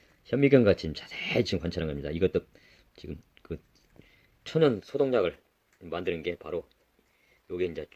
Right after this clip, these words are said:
자, 자, 이제 다시, 다시, 자, 자, 요겁니다. 얘가 우리 저 주방 세제하고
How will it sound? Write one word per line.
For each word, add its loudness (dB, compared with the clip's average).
자, -14
자, -14
이제 -12
다시, -16
다시, -18
자, -20
자, -6
요겁니다. 0
얘가 -10
우리 -8
저 -10
주방 -4
세제하고 -2